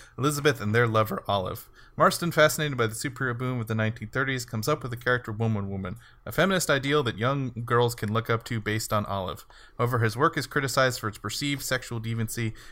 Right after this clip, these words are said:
he will have to fight to keep his home life secret during an oppressive time in American culture.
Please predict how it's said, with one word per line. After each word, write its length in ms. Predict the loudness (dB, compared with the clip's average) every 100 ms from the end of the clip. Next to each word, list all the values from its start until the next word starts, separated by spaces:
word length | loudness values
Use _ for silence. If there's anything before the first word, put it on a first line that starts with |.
| -8
he 100 | -4
will 220 | -4 -2
have 180 | 0 -2
to 80 | 0
fight 260 | 2 2 -2
to 80 |
keep 220 | -8 -6 -6
his 120 | -4
home 220 | -2 0
life 160 | -2 -2
secret 360 | -6 -4 -4 -2
during 200 | -4 -4
an 80 |
oppressive 400 | -4 -2 -2 -4
time 340 | -4 -2 -2 -4
in 80 | -6
American 440 | -6 -6 -6 -10
culture. 440 | -10 -12 -12 -12